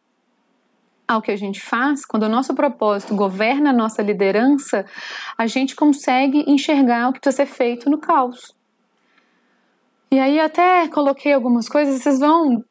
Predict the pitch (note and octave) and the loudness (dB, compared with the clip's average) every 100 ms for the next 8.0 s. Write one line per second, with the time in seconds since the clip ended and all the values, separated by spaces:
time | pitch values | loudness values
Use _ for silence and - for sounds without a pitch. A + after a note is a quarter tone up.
0 | - - A3+ G#3 A3 A#3 A3 G#3 G#3 G3+ | -12 -4 -4 -2 -2 0 0 0 0 2
1 | G3+ G#3+ B3 A#3+ A#3+ G3 - A3 A#3+ B3+ | 2 2 2 0 -2 -6 -6 -4 -2 -2
2 | - B3 C4 D4 C#4 B3 C#4+ C4+ F#3 F#3+ | 0 2 2 2 2 2 2 0 -2 -2
3 | F#3+ F#3 G3+ G#3+ G#3 D#4 C#4 B3 - A3+ | 0 0 0 0 0 2 2 2 0 -4
4 | G#3+ - G3 G3 G3+ G#3 G#3 G#3 G3+ F#3+ | -4 -6 -6 -2 0 2 2 2 0 -4
5 | G#3 A3+ A3 A3 - C4 B3 A3+ A#3 A3 | -4 -4 -4 -4 -2 0 2 0 -2 -4
6 | G#3 A3 G3+ F3 G3+ G#3 A3 A3+ - A#3 | -4 -4 -4 -4 -2 0 -2 -4 -6 -6
7 | G3+ G#3 G#3+ G#3 - G#3 G#3 G#3 G#3 - | -4 -4 -4 -6 -2 0 0 -2 -6 -8